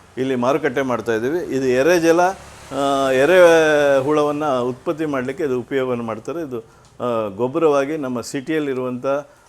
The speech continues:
ಆ, ಮನೆಗಳಲ್ಲೇ ಕೈತೋಟವನ್ನು ಮಾಡೋಂಥವ್ರಿಗೆ ಇದನ್ನು ಬಳಸಲಿಕ್ಕೆ ತುಂಬ ಅನುಕೂಲವಾದ್ದು ಅಂತ ಹೇಳಲಿಕ್ಕೆ ಇಷ್ಟಪಡ್ತೇನೆ. ಇದು ಮರಕೆಸ.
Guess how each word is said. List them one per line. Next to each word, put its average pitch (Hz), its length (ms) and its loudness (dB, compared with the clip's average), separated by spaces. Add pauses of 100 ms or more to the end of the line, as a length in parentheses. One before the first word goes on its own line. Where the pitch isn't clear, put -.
(120)
ಆ, 120 260 -2
ಮನೆಗಳಲ್ಲೇ 160 880 2
ಕೈತೋಟವನ್ನು 165 680 0
ಮಾಡೋಂಥವ್ರಿಗೆ 131 580 -4
ಇದನ್ನು 117 220 -6
ಬಳಸಲಿಕ್ಕೆ 127 440 -4
ತುಂಬ 135 300 -4 (420)
ಅನುಕೂಲವಾದ್ದು 135 720 0
ಅಂತ 123 180 -6
ಹೇಳಲಿಕ್ಕೆ 143 380 -4
ಇಷ್ಟಪಡ್ತೇನೆ. 104 840 -10 (1800)
ಇದು 131 100 -2
ಮರಕೆಸ. 139 500 -2